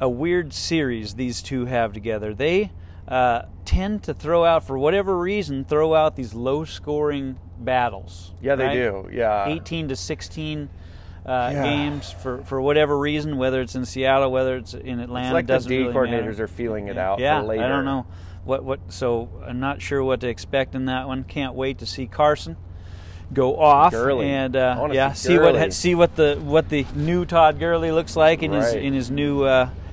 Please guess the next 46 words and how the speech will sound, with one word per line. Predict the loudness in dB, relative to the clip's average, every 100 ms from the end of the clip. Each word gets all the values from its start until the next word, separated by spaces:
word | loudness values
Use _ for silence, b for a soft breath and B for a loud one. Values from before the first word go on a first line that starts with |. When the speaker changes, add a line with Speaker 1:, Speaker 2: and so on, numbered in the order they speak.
| -2
Speaker 1:
hometown | 0 0 0 0 2 0 -6 B B
Speaker 2:
Gurley | 2 6 6 6
Speaker 1:
Atlanta | 4 4
Speaker 2:
will | 6 6
Speaker 1:
uniform | 4 2
Speaker 2:
kill | 4 4
it, | 4 4
by | 2
Speaker 1:
there. | 4
Speaker 2:
the |
way. | 2 2 0 -4
If | -2
Speaker 1:
Yeah. | 2
Speaker 2:
you | 4
have | 4 4
Gurley | 2 2
in | 2
your | 0
lineup | 0 0 -2
this | -2 -4
week, | -6 -6
you're | -8
probably | -6 0 0 0
gonna | -4 -6
win. | -6 -6 -10
I'm | -8
just | -4
Speaker 1:
Okay. | -2
Speaker 2:
gonna | -2 -2
say | -4
that. | -2 -2
Speaker 1:
All | -2
right. | -4 -4 -6 -12 B B B
Clintus | -6 -4 -6 -4
Maxims | -2 -2 -4 -8 2
calling | 6 6 4 0
it | 0
early. | 2 2 4
Speaker 2:
That's |
right. | 4 2 0
Speaker 1:
D | -4
K | -2 -2
Metcalf, | 0 -2 4 6 6
Tyler | 4 2 4
Lockett. | 4 6 6 2 4
Speaker 2:
Woo! | 8 8